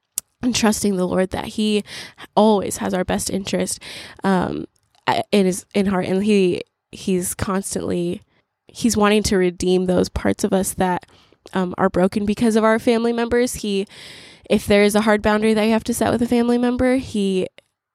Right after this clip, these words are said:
is backing you on that, and he will carry you through that. And that's where our strength comes from, is him and knowing, like, this is what he wants us to do. He doesn't want you to have to put up with abusive people in your life or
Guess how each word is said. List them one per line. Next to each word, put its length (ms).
is 560
backing 400
you 180
on 220
that, 320
and 180
he 160
will 220
carry 340
you 100
through 280
that. 320
And 420
that's 260
where 240
our 120
strength 400
comes 240
from, 200
is 220
him 280
and 140
knowing, 280
like, 260
this 180
is 100
what 180
he 160
wants 300
us 140
to 100
do. 240
He 160
doesn't 400
want 520
you 180
to 280
have 280
to 100
put 320
up 160
with 140
abusive 680
people 380
in 80
your 120
life 360
or 260